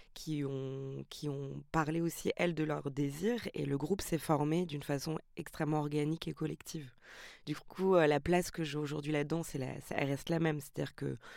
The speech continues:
je suis initiatrice, euh, je suis leader du projet,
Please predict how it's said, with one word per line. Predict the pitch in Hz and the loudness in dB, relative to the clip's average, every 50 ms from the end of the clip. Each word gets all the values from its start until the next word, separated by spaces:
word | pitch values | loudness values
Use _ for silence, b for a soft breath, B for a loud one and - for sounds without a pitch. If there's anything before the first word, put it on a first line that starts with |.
| B B B B B B | B B B B B B
je | - | -8
suis | - - 160 160 | -4 -2 -2 0
initiatrice, | 151 147 147 139 - - 151 147 - - 196 208 214 214 - - - - - | 0 0 0 0 0 -2 -2 -2 0 2 4 4 4 2 0 -6 -10 -8 -4
euh, | 156 139 143 139 | -2 -2 -2 -2
je | 135 139 | -2 -4
suis | 143 135 - - - 147 147 147 139 | -4 -6 -6 -6 -4 0 0 2 2
leader | 147 151 165 170 160 170 170 165 165 | 2 2 0 2 4 4 2 2 0
du | 143 147 | -4 -4
projet, | 139 - - 156 147 139 160 196 233 | -6 -4 -4 -2 -2 0 0 0 0